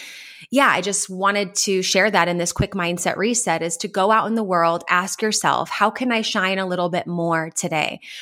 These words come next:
Right? Before you walk out of your door, before you maybe get out of your car,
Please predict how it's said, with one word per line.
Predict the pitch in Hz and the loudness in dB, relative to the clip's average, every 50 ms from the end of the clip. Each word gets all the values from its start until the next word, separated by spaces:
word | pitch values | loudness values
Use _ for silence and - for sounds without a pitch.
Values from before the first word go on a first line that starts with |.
| - - - | -10 -4 0
Right? | 185 190 208 - | 2 2 2 0
Before | 190 180 - - 220 | -4 -4 0 2 2
you | 220 240 240 | 2 2 2
walk | 226 220 196 208 - | 4 2 2 2 2
out | 196 196 202 | 2 2 2
of | 196 | 2
your | 185 170 175 | 0 -2 -2
door, | 156 175 170 170 170 160 87 87 87 - - - - - - | 0 0 2 2 2 2 0 -2 -4 -6 -10 -14 -14 -12 -8
before | - 185 175 - - 233 214 214 220 | -6 -6 -4 0 2 4 4 4 4
you | 220 208 202 208 208 | 2 0 0 0 0
maybe | 202 190 190 165 185 | 0 -2 -2 -2 -2
get | - - 190 190 | -2 -2 0 2
out | 185 180 185 | 2 2 2
of | 185 175 | 2 0
your | 175 170 | 0 -2
car, | - - - - 180 165 165 160 143 - 95 - | -2 -4 -2 2 4 4 6 6 4 2 0 -4